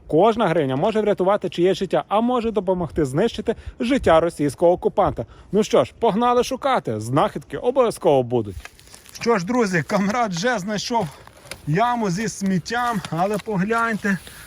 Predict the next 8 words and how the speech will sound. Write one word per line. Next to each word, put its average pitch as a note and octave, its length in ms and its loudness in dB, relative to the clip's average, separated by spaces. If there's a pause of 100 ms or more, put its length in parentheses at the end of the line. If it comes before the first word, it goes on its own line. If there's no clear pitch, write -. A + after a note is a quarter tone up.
(160)
тут A3 220 2
глина. G#3+ 640 0 (220)
О, A#3+ 260 -2
консервна C#3+ 480 -2
банка F3+ 360 -4
цікава. A#2+ 500 -4 (460)
Тут A3 200 -2
глина, A#3 640 2